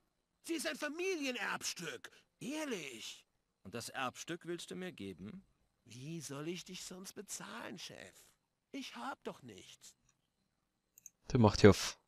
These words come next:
Speaker 3: kleines Würstchen, nur damit ich den seinen Shit hol.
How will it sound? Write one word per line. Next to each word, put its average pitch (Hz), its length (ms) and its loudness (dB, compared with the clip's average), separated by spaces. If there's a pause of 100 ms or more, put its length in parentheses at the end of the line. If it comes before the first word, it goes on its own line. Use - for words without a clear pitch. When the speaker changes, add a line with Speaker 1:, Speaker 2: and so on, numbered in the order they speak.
(280)
Speaker 3:
kleines 107 480 12
Würstchen, 113 640 12
nur 107 180 12
damit 101 200 10
ich - 60 6
den 101 160 10
seinen 95 160 12
Shit - 400 10
hol. 104 200 12